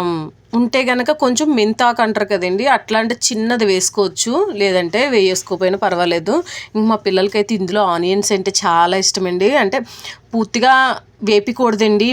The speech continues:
మంచూరియాకి, ఎప్పుడు కూడా క్యాప్సికమ్, ఆనియన్ కొంచెం పచ్చి పచ్చిగానే ఉండాలి. అదే మనం తింటున్నప్పుడు ఆ టేస్ట్ అయితే మనకు నోటికి బాగా తగులుతుంది. ఇంకా ఇవి చక్కగా ఆనియన్స్ సగం సగం ఎట్లా వేగాక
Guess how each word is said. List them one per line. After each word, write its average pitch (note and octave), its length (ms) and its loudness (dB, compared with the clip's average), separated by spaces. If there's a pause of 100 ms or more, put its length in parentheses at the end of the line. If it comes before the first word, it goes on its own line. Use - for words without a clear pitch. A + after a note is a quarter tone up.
(100)
మంచూరియాకి, G#3 580 0
ఎప్పుడు G3+ 280 -2
కూడా G#3 120 0 (100)
క్యాప్సికమ్, G#3 500 0 (120)
ఆనియన్ F#3+ 360 2
కొంచెం G#3 320 -4
పచ్చి - 260 -2
పచ్చిగానే G3+ 500 2
ఉండాలి. F#3 300 2 (100)
అదే F#3+ 160 0 (100)
మనం G#3 260 0
తింటున్నప్పుడు G3+ 640 0
ఆ - 20 -2 (140)
టేస్ట్ F3 320 0
అయితే F#3+ 220 -2
మనకు G3+ 260 -2
నోటికి F3+ 320 -4 (100)
బాగా F3 280 4 (100)
తగులుతుంది. F3 500 -2 (840)
ఇంకా A3+ 240 0 (920)
ఇవి A3 140 -2 (100)
చక్కగా G#3 380 -2 (100)
ఆనియన్స్ G#3+ 380 0 (100)
సగం G3 240 0 (100)
సగం A3+ 240 0 (120)
ఎట్లా G3 320 -2
వేగాక F#3+ 400 0